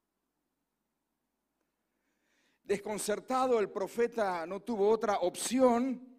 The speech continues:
que llevar la noticia negativa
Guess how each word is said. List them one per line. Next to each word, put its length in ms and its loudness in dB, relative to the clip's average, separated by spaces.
que 100 -2
llevar 380 2
la 140 4
noticia 580 -4
negativa 1040 -6